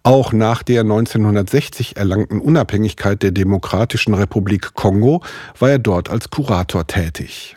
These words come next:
publizierte wissenschaftlich zum Kunsthandwerk im Kongo und zur Bantu-Philosophie. Im Spätsommer neunzehnhundertvierundsechzig verunglückte er während eines Urlaubs in den italienischen Abruzzen tödlich.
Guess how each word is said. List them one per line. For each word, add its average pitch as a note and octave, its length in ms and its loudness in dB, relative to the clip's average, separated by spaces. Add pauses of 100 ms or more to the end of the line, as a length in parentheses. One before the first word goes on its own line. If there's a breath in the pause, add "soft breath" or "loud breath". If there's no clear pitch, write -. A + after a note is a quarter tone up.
(100)
publizierte A2+ 840 0
wissenschaftlich F#2 800 -2
zum G2 260 0
Kunsthandwerk G#2+ 800 0
im F#2 140 0
Kongo C3 480 2 (200 loud breath)
und C3+ 200 0
zur D#3 200 2
Bantu-Philosophie. E2 1120 -2 (960 loud breath)
Im G#2+ 160 2
Spätsommer G2+ 600 2
neunzehnhundertvierundsechzig G2+ 1400 0
verunglückte - 720 0
er G2+ 200 0
während G#2 300 2
eines G#2 260 2
Urlaubs A#2 480 2
in A2 140 -2
den A2 140 2
italienischen G2+ 720 0
Abruzzen F#2+ 640 0
tödlich. - 720 -4